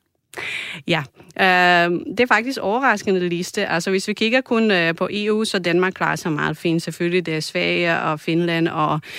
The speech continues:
øh, Norge, som ikke E U med, øh, medlem, men, øh, Norge selvfølgelig har meget vandkraft. Men det er meget, når vi kigger på verdens, øh, billeder, så, så det er overraskende, det er mange lande faktisk, der har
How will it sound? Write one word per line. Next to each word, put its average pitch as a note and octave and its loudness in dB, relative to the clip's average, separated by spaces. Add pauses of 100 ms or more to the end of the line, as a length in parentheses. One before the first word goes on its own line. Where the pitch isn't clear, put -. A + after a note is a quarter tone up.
(280)
øh, D3+ 2 (120)
Norge, E3 0
som D#3 0
ikke F3+ 4
E E3+ 0
U G3 4
med, F3+ 4 (800)
øh, E3+ 0
medlem, G3+ 2
men, F3 4
øh, E3 0
Norge F3 2
selvfølgelig E3 -4
har D#3+ 2
meget D#3 0
vandkraft. D#3+ -2 (500)
Men F3 2
det F#3 4
er F#3+ 4
meget, G#3 4
når G#3+ 2
vi G#3 -2
kigger A#3 0
på G3+ -2
verdens, G#3+ 2
øh, E3+ 2
billeder, G3 0
så, G3 0
så A#3+ -2
det A#3+ 0
er F#3 2
overraskende, G#3+ 0
det F3+ 0
er F3 2
mange G3 2
lande A3 2
faktisk, G3 0
der F3+ 0
har E3 2